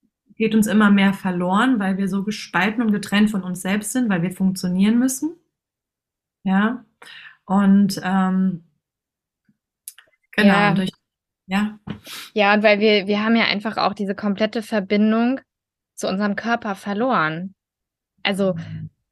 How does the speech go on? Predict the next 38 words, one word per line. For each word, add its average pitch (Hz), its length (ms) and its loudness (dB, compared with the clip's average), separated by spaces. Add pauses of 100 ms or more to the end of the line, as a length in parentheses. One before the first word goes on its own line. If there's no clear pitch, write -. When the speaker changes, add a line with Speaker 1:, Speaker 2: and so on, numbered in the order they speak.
(760)
Speaker 2:
bei 202 260 0
mir 233 180 4
hat's 226 200 0
wirklich 247 500 -2
auch 190 140 0 (420)
Jahrzehnte 262 800 2
gedauert, 175 540 0 (380)
bis 240 240 0
ich 247 200 -4
verst-, - 420 -8 (420)
bis 214 200 -2
ich 208 180 -2
auch 190 120 -6 (140)
verstanden 190 440 0
hab, 240 120 0
wieder, 311 220 4
ne, 202 160 4
im 185 120 0
Kopf, 233 340 2 (240)
<laughs> - 1000 -2
wie 247 260 4
sehr 294 340 4
ich 247 320 4
im 240 220 2
Kopf - 460 -2
bin, 170 220 -2
ja, 185 240 2
und 220 100 2
dass 208 160 -4
ich 214 220 -6
wirklich 233 380 -4
nur 277 640 4 (260)
mit 269 140 -2
dem 240 100 -4
Kopf - 320 -6
durchs 254 260 -2
Leben 294 340 2
gehe. 170 440 0